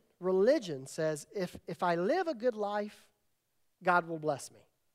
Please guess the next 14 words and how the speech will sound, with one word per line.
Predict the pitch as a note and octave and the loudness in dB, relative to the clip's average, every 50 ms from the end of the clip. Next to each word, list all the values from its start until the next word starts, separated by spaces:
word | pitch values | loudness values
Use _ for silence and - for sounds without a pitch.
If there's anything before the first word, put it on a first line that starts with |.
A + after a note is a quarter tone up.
| _ _ _ _ _ _ _ _ _ _ _ _ _ _ _ _ _ | _ _ _ _ _ _ _ _ _ _ _ _ _ _ _ _ _
If | F#3+ F3+ - | -6 2 4
I, | G#3+ G#3 - - | 4 4 4 0
if | G3+ - | 0 4
I | A3 G#3 G3+ | 6 6 6
give | F#3+ F#3 G#3+ E4 G4 F#4 F4+ D4+ | 4 2 0 2 2 2 0 2
God | A#3 C4 C4 C4 B3+ B3 G#3 | 2 4 4 4 4 2 0
a | |
perfect | - - - C4+ C4+ B3+ - B3 A3+ - _ | -2 0 0 0 0 2 0 -4 -6 -6 _
record, | F#3 F#3 A3+ A#3+ A#3 A#3+ - A#3+ A3 A3+ A3 G3+ F#3 | -2 4 4 4 4 4 0 0 0 0 -2 0 0
then | G3+ G3+ F#3+ F#3 | 0 0 0 2
God | E3+ G#3 G#3+ A3 A3 A3 G3 F#3 | 2 4 4 4 4 2 2 0
will | F#3+ F#3 | -2 -2
bless | D#3+ E3+ E3 C#3+ - - | 0 0 0 0 0 -6
me. | - - | -14 -20